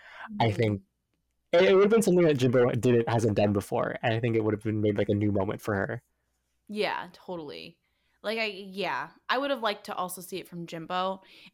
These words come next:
Speaker 2: And it, like, she described it as another layer to play with, but I think in a lot of viewers' eyes, mine included, I feel like, to me, it gives, like, another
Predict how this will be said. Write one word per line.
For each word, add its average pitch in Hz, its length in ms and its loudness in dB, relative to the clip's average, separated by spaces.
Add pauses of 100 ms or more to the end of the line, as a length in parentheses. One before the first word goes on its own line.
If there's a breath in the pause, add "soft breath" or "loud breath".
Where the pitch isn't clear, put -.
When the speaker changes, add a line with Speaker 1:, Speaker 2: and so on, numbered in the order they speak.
Speaker 2:
And 226 80 -4
it, 226 220 -4
like, 247 340 -4
she 302 580 -2
described 320 440 -6
it - 80 -6
as 262 140 -4
another 226 300 -4
layer 185 300 -2
to 170 80 -8
play 170 340 -8
with, 240 320 -6 (540 soft breath)
but 240 100 0
I 247 60 2
think 330 300 -8
in 269 120 -2
a 233 80 2
lot 208 200 4
of 175 200 -2
viewers' 190 420 -6
eyes, 233 400 0
mine 185 220 -8
included, 170 680 -8 (100)
I 190 80 -10 (100)
feel 240 120 -2
like, 233 200 -8 (840)
to 247 180 -2
me, 254 340 0
it 202 180 2
gives, 202 260 0
like, 190 220 -2 (340)
another 196 680 -2